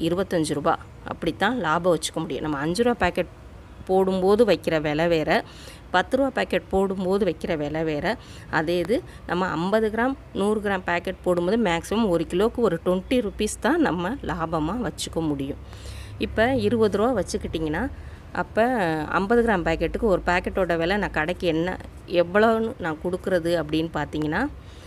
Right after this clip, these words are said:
அஹ், இப்ப நூத்தி எழுபது ரூபாய்க்கு வாங்கியிருக்கீங்கன்னு வச்சுக்கோங்க. அதுல இருபது ரூபா உங்களுக்கு லாபமா வைக்க போறீங்க. அப்ப நூத்தி தொண்ணூறு ரூபா.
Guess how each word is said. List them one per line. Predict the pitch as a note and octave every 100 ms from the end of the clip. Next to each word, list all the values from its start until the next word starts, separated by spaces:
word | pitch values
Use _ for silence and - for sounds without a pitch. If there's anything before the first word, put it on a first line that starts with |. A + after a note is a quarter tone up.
| - - -
அஹ், | F#3+ F#3 F#3
இப்ப | F#3+ G3+
நூத்தி | G#3 B3+ - A3+
எழுபது | F3+ F3 E3+
ரூபாய்க்கு | E3 F3+ A3+
வாங்கியிருக்கீங்கன்னு | F3 E3 E3+ D#3+ D#3+ D#3+ G3
வச்சுக்கோங்க. | E3+ - D3+ C#3+ C3 - - - - -
அதுல | F3+ F#3 A3+
இருபது | F#3+ G3 G#3 G3
ரூபா | E3+ G#3
உங்களுக்கு | A3 F3 D3+ F#3
லாபமா | D3+ D#3 D#3+ E3+
வைக்க | F3 D3 D#3+
போறீங்க. | D#3+ C#3+ C3+
அப்ப | D3+ - A3+
நூத்தி | F#3 G#3+ A#3+ -
தொண்ணூறு | E3 D3 C#3
ரூபா. | D3